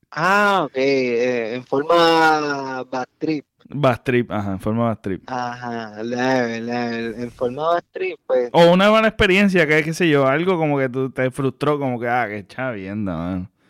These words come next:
Speaker 2: O sea,
Speaker 1: Nada,
Speaker 2: un,
Speaker 1: que me
Speaker 2: algo que te
Speaker 1: cancelaron un episodio. <laughs>
Speaker 2: ¿Que te cancelaron episodio?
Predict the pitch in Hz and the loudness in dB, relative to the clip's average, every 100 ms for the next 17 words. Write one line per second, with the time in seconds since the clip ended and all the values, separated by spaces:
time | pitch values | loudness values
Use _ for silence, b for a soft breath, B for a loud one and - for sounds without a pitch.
0 | b b b b b b b b _ 160 | b b b b b b b b _ 2
1 | 143 131 143 147 170 156 135 131 127 127 | 4 4 2 2 2 2 0 0 0 0
2 | 135 139 143 147 151 143 135 127 131 131 | -2 -2 -4 -4 -6 -2 0 0 0 -2
3 | - - - - - 139 147 160 135 143 | -4 -6 -14 -16 -4 0 2 2 2 2
4 | 131 156 170 170 160 170 147 113 | 2 2 2 0 0 2 0 -2